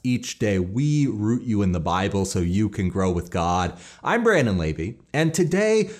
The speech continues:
we're going to read a gospel reminder from Peter to start off our week. You know, we are entering the summer, the days are getting longer, the weather is getting nicer, the lake seems to be calling my name.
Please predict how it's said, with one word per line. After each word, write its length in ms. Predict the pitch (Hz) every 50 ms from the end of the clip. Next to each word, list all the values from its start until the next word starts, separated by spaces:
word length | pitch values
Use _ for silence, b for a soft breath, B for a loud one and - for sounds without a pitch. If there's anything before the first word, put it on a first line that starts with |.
| B B B B
we're 320 | 135 127 139 196 226 233 202
going 300 | - 214 208 196 190 170
to 100 | 165 151
read 500 | 127 123 135 139 139 135 131 123 127 -
a 240 | 107 107 101 92 95
gospel 880 | 87 - 117 117 131 143 151 143 - - - 139 123 113 107 104 - -
reminder 500 | 110 107 104 101 98 95 92 92 90 92
from 220 | - - - 90 80
Peter 540 | - - 87 76 69 71 80 82 - - _ -
to 80 | - 110
start 320 | - - - 135 127 120
off 220 | 117 107 98 - -
our 100 | 92 85
week. 320 | 80 76 69 - - - _ _ _ _ -
You 100 | 123 113
know, 40 |
we 100 | 110 135
are 160 | 135 131 127 -
entering 520 | 151 185 196 185 - - 185 180 175 165
the 80 | 151 143
summer, 360 | 143 - 147 135 139 139 135
the 160 | 131 117 110
days 760 | 95 92 107 127 135 139 143 147 139 135 131 - - - - - - -
are 140 | 117 101 107
getting 320 | 95 120 107 110 98 98
longer, 560 | 110 120 139 147 147 151 147 143 151 147 143
the 120 | 131 110 92
weather 440 | 90 101 120 123 135 143 139 131 127
is 140 | 117 101
getting 280 | 95 127 107 101 95 95
nicer, 480 | 104 120 135 143 147 143 - 143 135 131
the 100 | 104 95
lake 280 | 98 117 127 123 127
seems 300 | - - 131 127 123 104
to 60 | 98
be 120 | 113 101 95
calling 440 | - - 131 127 135 135 127 127 120
my 200 | 117 110 107 104
name. 520 | 104 107 117 123 131 127 127 127 123